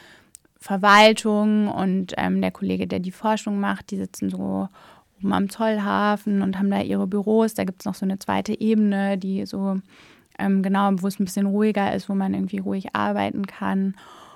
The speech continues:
Und dann haben wir ja, also die anderen Projekte, zum Beispiel die Gesundheits- und Sozialberatung und sowie auch die psychologische Beratung, die wechseln so ein bisschen, ähm, durch die Standorte. Die sind eigentlich in allen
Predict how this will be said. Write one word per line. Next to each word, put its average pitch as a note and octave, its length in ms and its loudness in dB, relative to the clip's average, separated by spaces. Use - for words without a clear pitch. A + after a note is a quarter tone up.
Und G3+ 240 2
dann G3+ 220 4
haben G3+ 160 2
wir G3+ 100 2
ja, G3+ 460 6
also G3+ 440 -2
die G3+ 580 0
anderen G#3+ 280 2
Projekte, G#3+ 440 -2
zum G#3 120 -4
Beispiel G#3 260 -4
die G3 60 -6
Gesundheits- G#3 460 -4
und G3+ 120 -6
Sozialberatung A3+ 1040 0
und A3 140 -4
sowie G3+ 260 -4
auch G3 100 -2
die G3+ 120 -8
psychologische G#3+ 560 -4
Beratung, G#3+ 480 0
die G3+ 160 0
wechseln G#3 500 2
so F#3+ 60 0
ein G3 160 0
bisschen, G3+ 540 -4
ähm, G3+ 720 2
durch G3+ 180 0
die G#3 120 -2
Standorte. F#3+ 760 2
Die F3+ 80 -6
sind F#3+ 180 -4
eigentlich F#3+ 260 0
in G3+ 120 -2
allen G3 480 0